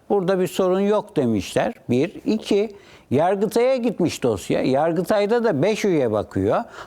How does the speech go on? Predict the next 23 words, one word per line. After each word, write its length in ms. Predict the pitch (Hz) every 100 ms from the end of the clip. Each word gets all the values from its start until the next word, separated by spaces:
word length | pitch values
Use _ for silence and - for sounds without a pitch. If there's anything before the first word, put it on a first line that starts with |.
| -
Farklı 580 | 139 143 - 160 233 185
beş 220 | 147 -
üye 300 | 113 98 85
bakıyor. 480 | 90 - 98 143 226 - - -
O 160 | - 311
beş 260 | 269 214
üye 300 | 233 226 254
de 160 | 208 147
demiş 320 | 196 247 -
ki, 180 | 151 127
"Dokuz 380 | 208 214 254 175
yıl 320 | 175 143 127 - - _ _ _ _
şu, 240 | - 349
şu, 200 | - 220
şu 240 | - 214 190
noktalardan 720 | 156 - 160 139 127 123 117
yanlış, 680 | 151 240 208 143 196 - - _ _ _ _ _ _ _ -
dört 280 | 208 247 247
buçuk 380 | 156 - 104 -
yıl 300 | 110 104 82 - _ _ _ -
doğrudur." 680 | 139 143 175 127 127 87
demişler. 680 | 87 80 76 - 185 240 - - - -
Ve 220 | 208 254